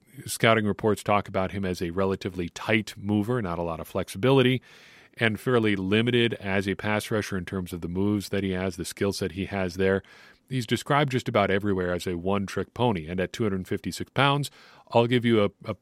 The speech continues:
pretty fair guess at what that one trick is. He's a power rusher,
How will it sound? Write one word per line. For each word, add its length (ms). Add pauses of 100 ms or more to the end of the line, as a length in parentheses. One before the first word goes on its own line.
(420)
pretty 200
fair 280
guess 360
at 200
what 260
that 200
one 340
trick 300
is. 260
He's 140
a 40
power 360
rusher, 380